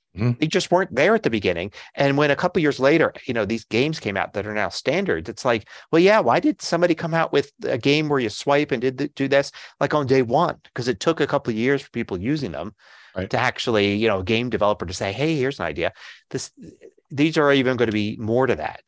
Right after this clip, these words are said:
Speaker 2: You know, it'll be, uh, I think, several years, uh, before the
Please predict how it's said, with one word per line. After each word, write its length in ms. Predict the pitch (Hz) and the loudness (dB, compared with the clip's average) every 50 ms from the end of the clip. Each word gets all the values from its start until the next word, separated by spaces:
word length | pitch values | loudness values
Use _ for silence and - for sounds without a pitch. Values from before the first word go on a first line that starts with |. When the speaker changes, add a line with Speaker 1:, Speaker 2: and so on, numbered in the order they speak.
| _ _ _ - - | _ _ _ -14 -8
Speaker 2:
You 40 | |
know, 120 | 92 92 90 | -6 -6 -4
it'll 160 | 92 92 85 | -4 -6 -6
be, 420 | 90 92 87 85 87 82 78 - _ _ _ _ - | -4 -4 -4 -2 -4 -4 -6 -10 _ _ _ _ -12
uh, 140 | 98 92 - | -12 -12 -12
I 60 | - - 95 | -14 -16 -14
think, 160 | 98 92 - | -14 -12 -10
several 360 | - - 135 131 123 107 92 | -4 -4 -4 -2 -2 -4 -4
years, 400 | 87 87 85 78 78 87 - - - _ _ - _ - - | -4 -6 -6 -8 -8 -10 -12 -14 -16 _ _ -20 _ -16 -14
uh, 80 | - - - | -14 -14 -12
before 560 | - - - - - 104 98 87 85 87 - _ _ - - - - - - _ _ | -16 -16 -10 -4 -2 0 0 2 0 -2 -4 _ _ -20 -20 -20 -20 -20 -20 _ _
the 200 | - - 87 - | -6 -6 -6 -6